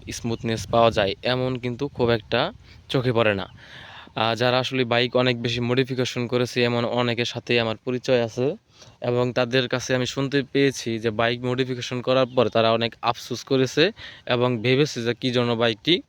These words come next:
মডিফিকেশন করলো। এমন কোনো কিছু মডিফিকেশন করা যাবে না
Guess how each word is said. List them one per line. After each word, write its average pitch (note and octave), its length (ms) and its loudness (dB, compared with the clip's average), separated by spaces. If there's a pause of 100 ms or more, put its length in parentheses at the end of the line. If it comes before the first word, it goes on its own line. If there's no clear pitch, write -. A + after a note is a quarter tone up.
মডিফিকেশন A#2+ 600 -2
করলো। G#2 300 0 (720)
এমন F3+ 440 2
কোনো D#3+ 260 6
কিছু D3 220 0
মডিফিকেশন C#3+ 680 2
করা D3 260 4
যাবে A#2+ 280 0
না A2+ 340 -2